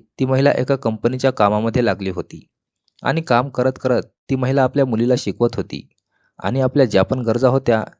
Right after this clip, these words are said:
जी पण त्याची इच्छा होती, त्या पूर्ण करू लागली. शेवटी प्रेम वगैरे तर काही नव्हतं. लग्न झाल्यावर कुणालाही प्रेम होत नाही, कारण त्यांचा एक पहिले सुखी कुटुंब असतो. एक मुलगी झाल्यावर भलं कुणाला कसं प्रेम होणार.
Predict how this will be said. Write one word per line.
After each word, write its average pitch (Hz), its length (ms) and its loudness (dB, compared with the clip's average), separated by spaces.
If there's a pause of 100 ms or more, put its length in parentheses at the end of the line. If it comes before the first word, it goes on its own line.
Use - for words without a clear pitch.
(120)
जी 117 140 -4
पण 139 260 -4
त्याची 127 260 -2
इच्छा 117 260 0
होती, 120 400 0 (320)
त्या 151 100 4
पूर्ण 123 300 0
करू 113 240 -2
लागली. 87 340 -4 (800)
शेवटी 151 340 4
प्रेम 139 320 0
वगैरे 139 320 0
तर 135 160 0
काही 107 260 0
नव्हतं. 98 300 -6 (500)
लग्न 117 280 -2
झाल्यावर 131 440 2 (200)
कुणालाही 127 380 2
प्रेम 123 260 2
होत 110 200 -4
नाही, 85 260 -8 (540)
कारण 127 260 2
त्यांचा 127 320 2
एक 135 280 0
पहिले 127 220 4
सुखी - 320 -6
कुटुंब 127 380 0
असतो. - 500 0 (100)
एक 131 220 0
मुलगी 117 280 2
झाल्यावर 123 400 2 (400)
भलं 123 240 4
कुणाला 131 480 -2
कसं - 260 -2
प्रेम 113 280 2
होणार. 90 300 -4